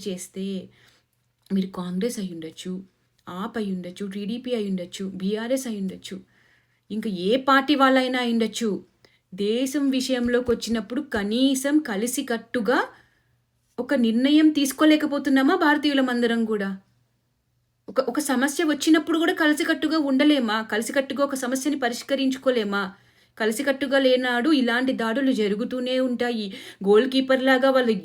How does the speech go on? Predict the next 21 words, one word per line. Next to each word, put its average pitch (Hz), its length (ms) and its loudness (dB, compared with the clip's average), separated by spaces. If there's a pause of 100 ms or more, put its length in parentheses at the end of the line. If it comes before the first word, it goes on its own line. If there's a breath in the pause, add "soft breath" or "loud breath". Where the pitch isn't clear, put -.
ఎంత 220 560 2
కాపాడినా 247 600 0
వాళ్ళు 247 200 2
ప్రతి 226 400 -2
గోలు 262 300 6
కాపాడుతూనే 277 560 2
ఉండాలి, 269 320 2
ప్రతిదీ 254 400 0
సక్సెస్ 302 280 -2
అవుతూనే 277 320 0
ఉండాలి. 254 380 2 (240 loud breath)
ఇలా 262 160 4
ఒక్కటి 247 400 4
వాడు 262 220 4
భయపడి 240 480 2
పరిగెత్తుకుంటూ 262 680 0
వెళ్ళేసి 240 440 4
జనాల 226 320 2
మీద 254 160 0
తోసేద్దాము 233 540 0
అనుకునే 233 420 -2